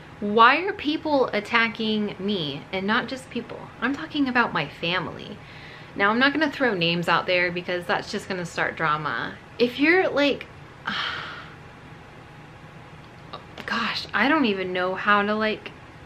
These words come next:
I have no idea. Why? What do you get out of it if you are dragging somebody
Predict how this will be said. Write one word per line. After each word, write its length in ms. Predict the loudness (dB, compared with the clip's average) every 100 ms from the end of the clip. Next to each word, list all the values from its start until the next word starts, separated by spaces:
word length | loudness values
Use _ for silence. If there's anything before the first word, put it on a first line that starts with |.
| -8
I 140 | -6
have 220 | -6 -4 -4
no 300 | -2 -2 -4
idea. 500 | -4 -4 -2 -4 -6 -14 -18 -18 -18 -18 -20 -20 -20 -20 -20 -16 -4
Why? 720 | 0 4 6 6 2 -4 -6 -10 -12 -14 -16 -16 -8
What 460 | 0 6 6 6 0 -8
do 120 | 0 2
you 540 | 4 4 4 4 2 -2
get 440 | 4 4 4 2 -4 -18 -20 -20 -8 4
out 320 | 6 6 4
of 160 | 0 2
it 300 | 2 0 0
if 240 | -2 -2 0
you 260 | 0 2
are 180 | 2 2
dragging 840 | 0 -6 2 6 6 4 0 -2 -2
somebody 760 | 0 0 2 2 2 0 -2